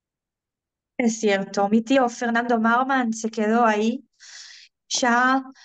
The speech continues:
cincuenta y cuatro días más que estuvo mi mamá.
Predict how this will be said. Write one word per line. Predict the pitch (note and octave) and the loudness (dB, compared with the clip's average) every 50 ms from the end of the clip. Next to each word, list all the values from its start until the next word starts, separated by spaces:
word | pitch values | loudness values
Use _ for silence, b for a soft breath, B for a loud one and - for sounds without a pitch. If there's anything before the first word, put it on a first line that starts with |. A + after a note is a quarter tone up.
| b b b _ _ _ | b b b _ _ _
cincuenta | - - C4+ B3 B3 A3+ C4+ C4+ C4+ C#4 C#4 C4+ D4 C#4 C4+ C4+ | -8 -4 -4 -4 -2 0 0 0 0 -2 -4 -2 0 0 0 0
y | A#3+ A#3+ A#3 A3 A3 A3+ A3 A3 A3+ - b b b b b _ | -2 -4 -4 -2 0 2 2 0 -2 -4 b b b b b _
cuatro | _ - C4 C4+ C4 C4 C#4 C#4 C#4 | _ 0 0 0 0 2 2 2 2
días | C4+ C#4 C4+ C4+ C#4 C4 | 4 2 2 0 0 -2
más | B3 B3+ C4 C4 - - - - _ _ _ | -2 -4 -4 -4 -8 -16 -20 -20 _ _ _
que | - C4 A#3 | -4 -4 -4
estuvo | A3 A3+ - _ _ _ _ _ _ _ _ _ C4 C4 B3+ C4 C4 B3+ B3 A#3+ A#3 A#3 A3+ | -4 -6 -12 _ _ _ _ _ _ _ _ _ -2 0 2 2 2 2 2 2 2 2 2
mi | A3+ A3+ A3 | 2 2 2
mamá. | G#3 G3+ G#3 G#3 A3 A3+ B3+ C4+ - | 2 0 0 2 2 0 0 0 -6